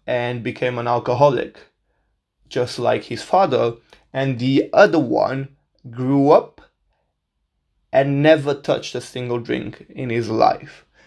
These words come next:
And so they were both asked the same question. One was asked, the one who drank and was an alcoholic was asked, "Why do you drink?" And the son replied, "Because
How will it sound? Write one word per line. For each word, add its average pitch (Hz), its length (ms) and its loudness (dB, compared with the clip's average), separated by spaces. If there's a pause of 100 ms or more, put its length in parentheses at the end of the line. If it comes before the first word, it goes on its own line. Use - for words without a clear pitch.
(120)
And 190 160 -4
so 220 420 2 (540)
they 147 160 0
were 190 120 4
both 180 380 4
asked 147 400 4
the - 100 -14
same 127 240 -4
question. 117 580 -6 (760)
One 147 380 4
was 143 200 0
asked, - 460 0 (600)
the 135 400 -2
one 151 480 2 (240)
who 127 460 -2
drank 139 640 -2 (460)
and 127 160 -8
was 127 120 -4
an 123 80 -4
alcoholic 131 560 0
was 120 160 -2
asked, 120 300 0
"Why 117 260 2
do 117 160 -8
you 123 80 -4
drink?" 165 520 -2 (1500)
And 120 320 -2
the 120 60 2
son 135 340 0
replied, 120 640 2 (360)
"Because 123 640 -4